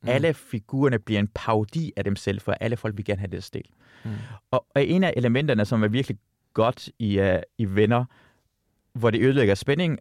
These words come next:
Speaker 2: er jo for eksempel, øhm, Rachel og Ross. Når de bliver kærester eller er sammen med hinanden, så er det ødela-, så er T V-serien slut. I Frasier er det, når Niles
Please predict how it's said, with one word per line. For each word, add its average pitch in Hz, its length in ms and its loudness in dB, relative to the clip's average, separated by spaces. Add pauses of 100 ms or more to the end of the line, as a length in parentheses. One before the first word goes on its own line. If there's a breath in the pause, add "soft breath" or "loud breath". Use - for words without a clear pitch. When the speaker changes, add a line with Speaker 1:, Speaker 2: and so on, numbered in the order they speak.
Speaker 2:
er 117 140 2
jo 127 140 4
for 117 140 -6
eksempel, 127 420 -2
øhm, 104 400 2
Rachel 123 520 0
og 104 220 -2
Ross. 101 580 -2 (160)
Når 117 100 0
de 143 120 -2
bliver 131 180 -2
kærester 135 540 -6 (100)
eller 104 140 0
er 104 120 0
sammen 131 280 -2
med 104 80 -2
hinanden, 101 280 -2
så - 140 -6
er 123 60 0
det 123 120 2
ødela-, 135 260 0
så - 120 -4
er 147 40 0 (160)
T 165 120 -4
V-serien 113 220 -4
slut. - 280 -8 (920 soft breath)
I 123 80 0
Frasier 147 560 2
er 110 120 0
det, 110 160 2
når 104 160 4
Niles 113 640 0